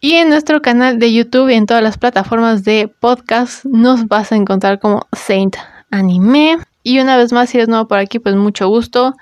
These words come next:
Aquí siempre hablamos de webtoons, animes,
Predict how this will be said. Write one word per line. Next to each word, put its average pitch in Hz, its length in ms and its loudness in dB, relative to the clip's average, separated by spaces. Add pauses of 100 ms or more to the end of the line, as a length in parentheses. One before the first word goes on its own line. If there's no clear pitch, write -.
Aquí 220 260 -4
siempre 214 280 -2
hablamos 208 320 -2
de 190 100 0
webtoons, 233 600 -2 (260)
animes, 226 640 0